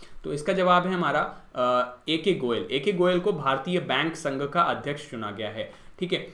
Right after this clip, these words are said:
और, अ, यूको बैंक, यूको बैंक के एमडी जो हैं एके गोयल को आईबीए का नया अध्यक्ष चुना गया है इंडियन बैंक्स एसोसिएशन का। इसके पूर्व अध्यक्ष थे राजकिरण राय जी जो कि यूनियन बैंक के सीईओ और, और एमडी थे।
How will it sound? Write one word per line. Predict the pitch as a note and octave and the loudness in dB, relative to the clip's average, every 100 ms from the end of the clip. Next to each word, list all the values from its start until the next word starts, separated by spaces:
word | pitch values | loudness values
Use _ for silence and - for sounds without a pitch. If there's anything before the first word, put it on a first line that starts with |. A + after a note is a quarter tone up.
| - - | -14 -2
और, | B2+ C3 C#3 | 0 2 0
अ, | - C3 B2+ B2+ - - - | 0 2 2 0 -4 -14 -6
यूको | C#3+ F3 A#3 | 0 4 6
बैंक, | F#3 F3 F#3 F#3 - - - - - - - - | 6 4 0 -8 -18 -20 -20 -20 -20 -20 -16 -6
यूको | D3 F3 A#3 | 0 2 4
बैंक | G3+ F#3 F#3+ - | 4 4 2 0
के | G#3 | 2
एमडी | C3+ C#3 E3 F#3+ | 2 0 0 0
जो | F3 | 0
हैं | C3 D3+ - | -2 -4 -2
एके | C#3+ D3 E3+ | -2 2 2
गोयल | C3+ B2+ C#3+ | 4 2 2
को | G3 - | -2 2
आईबीए | B2 C#3 D#3+ G3+ | 2 2 2 2
का | G3 F#3+ | 4 2
नया | E3 D3 | 2 0
अध्यक्ष | C3 A#2 D3+ D3+ | 0 0 -4 -2
चुना | D3 C#3 | -2 -2
गया | C#3+ C#3 | 0 0
है | C#3+ F#3 - | 0 -4 -6
इंडियन | C3 D3 D#3 | -4 -2 -2
बैंक्स | C3+ B2+ D3 | -2 -2 -4
एसोसिएशन | C3 - B2+ C3 C3 D#3+ | -8 -10 -6 -4 -4 -2
का। | E3 F#3+ - - F3 | 0 0 -2 -12 -6
इसके | - | 0
पूर्व | G#3+ G3+ A3 | 2 4 4
अध्यक्ष | A3 F#3+ F#3 F3+ - | 6 6 4 0 0
थे | G3+ | 2
राजकिरण | D#3 C#3 D#3 F3+ E3+ D#3+ | 6 6 4 0 0 2
राय | B2 C3 D3 | 2 4 2
जी | F3 | 0
जो | F3 | -2
कि | D3 D3 | -4 -6
यूनियन | C3 D3+ D#3+ | -4 -2 0
बैंक | D3 C#3+ | 0 -2
के | D3+ | -4
सीईओ | D3 C#3 B2+ D#3 E3+ | -6 -6 -4 0 2
और, | F#3+ - | 2 0
और | A2+ C3 - | -4 -6 -6
एमडी | B2 A#2 C3 D3 | -8 -6 -6 -4
थे। | F3 | -6